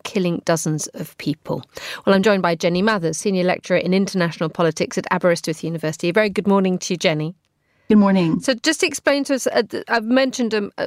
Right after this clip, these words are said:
Speaker 1: a moment ago this recent upsurge in attacks from Russia, but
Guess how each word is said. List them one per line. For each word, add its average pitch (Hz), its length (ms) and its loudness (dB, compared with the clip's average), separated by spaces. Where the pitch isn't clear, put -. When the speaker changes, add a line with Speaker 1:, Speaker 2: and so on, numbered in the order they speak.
Speaker 1:
a 214 80 2
moment 220 420 2
ago 190 200 2
this 175 180 -10
recent 196 400 -2
upsurge 180 420 0
in 175 80 -2
attacks - 440 -4
from 180 180 0
Russia, 180 260 2
but 196 160 0